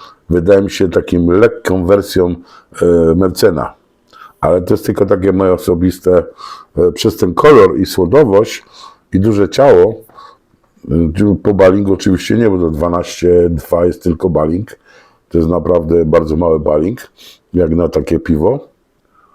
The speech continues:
Powinno być, Karol by spokojnie mógł być dwanaście osiem i też by się nic nie stało, bo było super.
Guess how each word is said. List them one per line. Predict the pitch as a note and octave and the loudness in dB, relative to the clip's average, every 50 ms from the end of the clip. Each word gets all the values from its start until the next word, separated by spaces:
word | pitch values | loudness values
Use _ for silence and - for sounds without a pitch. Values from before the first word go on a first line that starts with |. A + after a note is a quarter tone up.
| _ _ _ _ | _ _ _ _
Powinno | - E2 E2 E2 E2+ | -4 -2 0 0 0
być, | E2+ E2 D2 D2+ D2+ C#2+ B1 G1+ - - _ - _ _ | -2 -2 -2 -2 0 0 0 -2 -4 -8 _ -20 _ _
Karol | - F#2+ F#2 F2+ F2 | 0 2 2 2 2
by | F2 F2 | 2 -2
spokojnie | - - - E2+ - - G2+ G2+ G2 F#2 | -4 -4 -4 -4 0 0 0 0 0 -2
mógł | F2+ F2+ F2+ | -2 -4 -2
być | E2 F2 F2 D#2+ | -2 -2 -2 -2
dwanaście | D#2+ E2 F#2+ F#2 E2+ D#2+ - - - F#2 | -4 -4 -4 -4 -4 -6 -6 -2 0 0
osiem | F2+ D#2+ - - - G2 F2+ F2+ - _ - - - - - - _ - | 0 0 -2 -2 -2 -2 -2 -6 -10 _ -20 -20 -20 -20 -20 -16 _ -6
i | F#2 D#2+ | -6 -2
też | - G2+ F2+ - - F2+ | 0 -2 -2 -2 0 0
by | E2+ E2+ | 0 0
się | - - F2 | 0 -2 -2
nic | E2+ E2 E2+ | -2 0 -2
nie | F2 | -2
stało, | E2 - - D#2 D2+ D#2 F2+ A#2 A2+ | -4 -2 -4 -2 0 0 0 0 0
bo | F#2+ F#2 | -2 -2
było | F2 E2+ F2 F2 | -2 -2 -2 -4
super. | - - D#2 - - F#2 A2 C3+ | -2 -4 -6 -4 -2 -4 -4 -4